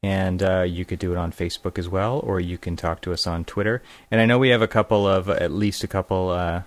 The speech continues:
professors out there in architecture who probably could weigh in on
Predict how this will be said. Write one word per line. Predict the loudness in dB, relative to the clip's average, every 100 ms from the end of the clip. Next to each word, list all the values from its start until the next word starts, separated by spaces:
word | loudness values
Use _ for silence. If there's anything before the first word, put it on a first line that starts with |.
| -12 _ _
professors | -4 -2 -2 -2 -2
out | -2
there | -2 -2
in |
architecture | -2 -4 -4 -6 -6 -8 -8 -12 -8
who | -2 0 -2 -4
probably | 0 0 0 -2 -4
could | -4 -6
weigh | -2 -2 0
in | -2 -2 -4
on | -4 -2 -2 -6